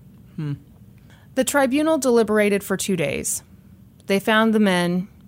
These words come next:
Speaker 2: guilty.
Speaker 1: Guilty, of course.
Speaker 2: And sentenced all of them to death.
Speaker 1: Of course they did.
Speaker 2: After that verdict, President Roosevelt met with the prosecutors,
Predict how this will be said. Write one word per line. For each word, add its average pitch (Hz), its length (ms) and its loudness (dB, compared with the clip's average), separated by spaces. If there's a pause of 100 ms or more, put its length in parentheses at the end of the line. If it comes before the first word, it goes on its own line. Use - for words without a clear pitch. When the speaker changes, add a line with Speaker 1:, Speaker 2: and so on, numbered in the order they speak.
(260)
Speaker 2:
guilty. 165 340 -2
Speaker 1:
Guilty, 175 420 -2
of 170 160 -8
course. 202 480 -4
Speaker 2:
And 190 220 0
sentenced 185 560 -2
all 156 220 -2
of 160 100 -6
them 156 180 -4
to - 120 -14
death. - 140 -8
Speaker 1:
Of - 60 -8
course 339 160 -2
they 220 140 0
did. 165 280 -2 (1800)
Speaker 2:
After 233 280 -2
that 233 200 2
verdict, 214 480 0
President 196 440 0
Roosevelt 185 640 0
met 170 240 -4
with 185 140 -8
the 185 80 -10
prosecutors, - 920 -8